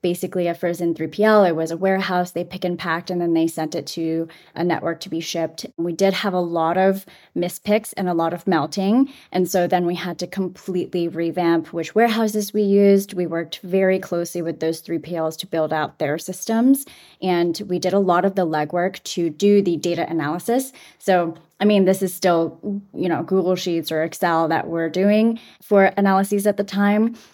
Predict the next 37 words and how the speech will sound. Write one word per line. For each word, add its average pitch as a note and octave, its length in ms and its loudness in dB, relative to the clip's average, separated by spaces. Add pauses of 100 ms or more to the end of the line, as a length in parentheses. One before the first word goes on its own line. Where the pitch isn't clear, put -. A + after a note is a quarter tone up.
(100)
but F3+ 160 4
we F#3+ 160 4
would F3+ 200 2
do A#3+ 180 2
that, G3 300 4
show G#3+ 320 6
them, F3 320 2
"Hey, G#3 440 2
here's F#3+ 340 0
what F#3 120 -2
we're F3+ 120 -2
tracking, F3 720 0 (260)
and F3 380 0
here F3+ 540 0
are F3 180 -2
the E3 460 -2
number F#3 320 0
of E3+ 100 -6
reach E3+ 220 -4
outs E3+ 160 -4
that - 120 -6
we've E3+ 140 -8
gotten." F#3 320 4
We F3 120 -4
encouraged F3+ 440 -2
our E3+ 80 -2
customers E3 640 -4
to D#3 80 -8
reach D3 160 -4
out G#3 180 2
to G3+ 160 0
us. F#3+ 240 2 (240)
We F3+ 100 2
actually F3+ 360 0
would E3+ 200 -2
look E3+ 360 -2
at D#3+ 100 -4